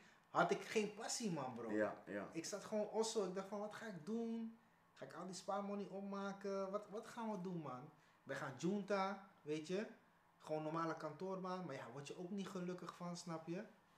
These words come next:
Speaker 1: Maar ik heb nu iets gevonden wat me echt gelukkig maakt. En
Speaker 2: Ja,
Speaker 1: wat ik
Speaker 2: dat
Speaker 1: jou zeg, als je
Speaker 2: en we
Speaker 1: die
Speaker 2: gaan
Speaker 1: rust
Speaker 2: daarna
Speaker 1: osso hebt, heb je meer
Speaker 2: Kijk,
Speaker 1: rust
Speaker 2: en,
Speaker 1: hier,
Speaker 2: en
Speaker 1: man.
Speaker 2: kijk, dat is het. Dat is het verschil tussen jou en mij en
Speaker 1: Ja.
Speaker 2: nog honderdduizenden andere nikkers.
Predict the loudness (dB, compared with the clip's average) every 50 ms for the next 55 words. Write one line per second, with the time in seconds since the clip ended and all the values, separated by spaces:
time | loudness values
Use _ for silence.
0 | -20 -20 -20 -20 -16 -6 -4 -2 0 0 2 2 2 2 2 0 0 0 -2 -2
1 | 0 0 0 2 2 2 0 -2 -4 -6 -4 -2 0 2 2 2 0 -2 -4 -6
2 | -4 -4 -2 0 2 2 2 2 2 0 0 0 0 2 2 0 2 2 0 0
3 | 2 4 4 6 8 10 10 10 8 8 4 6 6 8 8 8 8 6 6 10
4 | 12 12 12 12 12 8 -2 -6 -12 -20 -20 -20 -20 -20 -20 -20 -20 -20 -20 -20
5 | -20 -20 -20 -20 -20 -20 -20 -14 -12 -12 -10 -8 -6 -4 0 2 4 6 8 10
6 | 10 10 8 6 4 4 4 4 2 2 0 2 6 8 8 8 8 6 4 4
7 | 2 0 0 0 -2 -2 -2 -6 -16 -18 -16 -18 -18 -18 -20 -20 -20 -20 -20 -20
8 | -20 -20 -20 -20 -20 -20 -20 -20 -20 -20 -20 -20 -20 -14 -8 0 4 4 4 4
9 | 2 -4 -4 -4 -6 -2 0 2 0 0 0 -2 -2 0 0 2 4 4 4 4
10 | 2 0 -4 -10 -12 -14 -12 -8 -6 -6 -4 -2 -2 0 0 -2 -2 -4 -4 -4
11 | -2 -2 -2 -4 -6 -10 -16 -20 -20 -20 -20 -20 -20 -20 -16 -12 -8 -6 -6 -6
12 | -6 -6 -4 -4 -4 -4 -4 -6 -8 -10 -10 -10 -12 -12 -10 -10 -10 -8 -10 -10
13 | -10 -12 -16 -20 -20